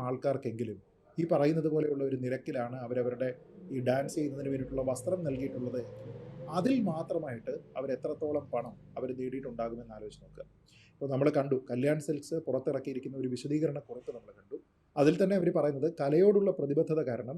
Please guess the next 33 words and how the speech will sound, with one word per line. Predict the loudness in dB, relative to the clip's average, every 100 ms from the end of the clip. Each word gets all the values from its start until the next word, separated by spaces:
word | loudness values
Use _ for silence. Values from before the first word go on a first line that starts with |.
| -4
പ്രത്യേകമായി | -4 2 2 2 2 0 2
ഇവർക്ക് | 0 0 -2
വേണ്ടിയിട്ട് | 0 2 2 2 -2 -8 _ 0 4
നെയ്തു | 6 6
കൊടുത്തിരിക്കുന്ന | 2 0 0 0 -2 -4
വസ്ത്രത്തിന് | -6 -8 -6 0
ഒരെണ്ണത്തിന് | 0 0 0 -2 -4
മുന്നൂറ്റി | -4 -4 -2 -2
തൊണ്ണൂറ് | -2 -4 -4
രൂപ | -4 -6 -10
മാത്രമേ | -4 -2 -2 -6 _ _ _
അവർ | 2 2 2
ചാർജ് | -2 0
ചെയ്തിട്ടുള്ളൂ | -2 -2 -6 -8
എന്നാണ്. | -8 -12 -14 _ _ _
അപ്പോൾ | 2 6
അത് | 6 4 -2
എത്ര | 0 2 2
കുറഞ്ഞ | 2 2 2
ഒരു | 2 2
റേറ്റാണ് | 2 0 0 0 -2 -6 -4
ഒരു | -4
പട്ടുവസ്ത്രത്തിന് | -2 -2 -2 -4 -8 -8 -4
അല്ലെങ്കിൽ | 0 0 -2 -10 _ _
ഡിസൈൻ | 2 4 6 6
ചെയ്തെടുക്കുന്ന | 6 6 6 2 0 2
ഒരു | 0
വസ്ത്രത്തിന് | 0 -4 -2 -2
എന്നുള്ളത് | 0 0 0
നമുക്കറിയാം. | -2 -6 -8 -6 -8 -10 _ _ _
അതും | 2 4 4
ഇത്രയും | 6 6 6
വലിയ | 6 6